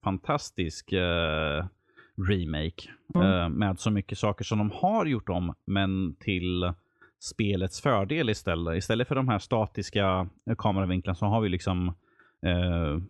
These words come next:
Speaker 1: tredje person
Speaker 2: Mm.
Speaker 1: och så, där vi kan liksom utforska. Så att där tycker jag,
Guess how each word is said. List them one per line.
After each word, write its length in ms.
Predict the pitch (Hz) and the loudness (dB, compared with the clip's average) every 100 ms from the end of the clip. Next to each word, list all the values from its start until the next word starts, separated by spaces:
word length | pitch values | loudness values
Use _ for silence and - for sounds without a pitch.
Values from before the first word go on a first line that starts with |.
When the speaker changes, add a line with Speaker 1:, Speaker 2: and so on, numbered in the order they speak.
| - _ | -12 _
Speaker 1:
tredje 180 | - 87 | -2 -2
person 400 | - - 82 82 85 - - | -2 -2 -2 -2 -6 -4 0
Speaker 2:
Mm. 220 | 156 156 - - | 2 2 -2 -4
Speaker 1:
och 120 | 110 | -4
så, 180 | - 87 | 0 0
där 140 | 85 90 | 0 0
vi 100 | 90 | 0
kan 180 | 95 | -2
liksom 220 | 92 95 78 | -2 -2 -2
utforska. 680 | 95 - 90 - 85 76 - - | -2 -2 -2 0 0 -2 -8 -6
Så 60 | 117 | -4
att 60 | |
där 120 | 135 | -2
tycker 280 | 147 135 - | -2 -2 0
jag, 200 | 107 101 | 2 2